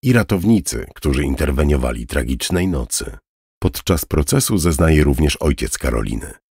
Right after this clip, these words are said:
Mężczyzna twierdzi, że podczas sprzątania mieszkania, które zajmowała córka, znalazł nóż. Według niego tym nożem mógł być raniony Igor. Sąd ostatecznie w to nie wierzy.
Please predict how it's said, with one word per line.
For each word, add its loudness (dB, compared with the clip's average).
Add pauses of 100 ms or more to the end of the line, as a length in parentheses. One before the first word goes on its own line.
(260)
Mężczyzna 4
twierdzi, 2
że 2
podczas -2
sprzątania 0
mieszkania, 0
które 0
zajmowała 2
córka, -4 (300)
znalazł 2
nóż. -6 (360)
Według 4
niego 2
tym 6
nożem 4
mógł 4
być 2
raniony 2
Igor. -4 (280)
Sąd 4
ostatecznie 0
w -8
to 0
nie 6
wierzy. 0